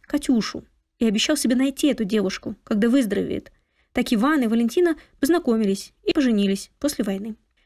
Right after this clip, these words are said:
Эту историю нам рассказала их внучка Лариса Кахановская. Согласно нацистской идеологии, такие народы, как евреи, ромы, татары, подлежали убийству.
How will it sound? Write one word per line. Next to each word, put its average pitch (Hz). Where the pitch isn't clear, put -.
Эту 226
историю 311
нам 214
рассказала 269
их 247
внучка 233
Лариса 262
Кахановская. 208
Согласно 254
нацистской 233
идеологии, 247
такие 240
народы, 254
как 254
евреи, 233
ромы, 233
татары, 269
подлежали 247
убийству. 202